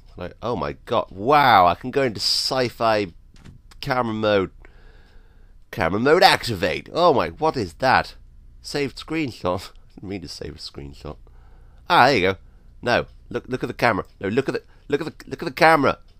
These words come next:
Look at the, God, what are you pooing? Oh my God, just look at the cam-, seriously, dude. Ser-, ser-, <sighs> I don't know how to make him look at the cam-, oh, hello, yes.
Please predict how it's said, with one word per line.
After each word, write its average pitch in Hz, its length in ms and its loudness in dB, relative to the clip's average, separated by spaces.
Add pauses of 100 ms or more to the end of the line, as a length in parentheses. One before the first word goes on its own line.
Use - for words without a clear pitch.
(500)
Look 175 220 -2
at 139 120 -4
the, - 100 -16 (680)
God, 160 380 4
what 160 240 -2
are 190 80 2
you 170 200 -2 (180)
pooing? 220 480 4 (100)
Oh 185 200 6
my 127 140 0
God, 131 400 0
just 127 220 -16
look 185 240 -4
at 165 120 -6
the 135 80 -8
cam-, 165 420 -2 (760)
seriously, 110 380 -4
dude. 73 160 -8 (640)
Ser-, - 240 -4 (100)
ser-, - 260 -4 (680)
<sighs> - 1200 -20
I - 80 -14
don't 95 160 -8
know 82 80 -12
how 101 160 -16
to - 120 -20
make - 180 -18
him 95 100 -18
look - 160 -16
at - 60 -20
the - 60 -20
cam-, - 200 -20 (180)
oh, 247 460 4 (180)
hello, 175 520 4 (120)
yes. 160 320 0